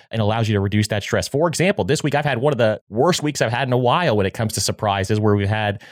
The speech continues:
an E R visit for one of my sons. We had another son that had to go to a doctor emergency visit. We had a huge vet bill that came in. We had a flat tire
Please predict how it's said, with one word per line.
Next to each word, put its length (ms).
an 180
E 100
R 160
visit 300
for 80
one 140
of 40
my 120
sons. 360
We 140
had 220
another 280
son 200
that 80
had 80
to 80
go 80
to 60
a 40
doctor 360
emergency 360
visit. 220
We 80
had 100
a 60
huge 240
vet 280
bill 140
that 100
came 160
in. 80
We 120
had 100
a 60
flat 260
tire 320